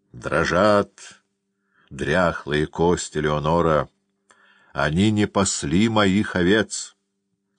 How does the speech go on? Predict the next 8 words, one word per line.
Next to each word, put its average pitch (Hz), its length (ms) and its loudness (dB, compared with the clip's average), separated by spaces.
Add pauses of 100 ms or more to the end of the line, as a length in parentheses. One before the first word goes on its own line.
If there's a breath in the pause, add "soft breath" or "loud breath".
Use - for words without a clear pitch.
(240)
Дрожат 71 420 -4
дряхлые 65 460 -8
кости. 110 480 -2 (340 soft breath)
Слова 82 520 -2
из - 240 -8
фашистской 92 800 -4 (360 soft breath)
человеконенавистнической 80 1700 -4
песни. - 520 -14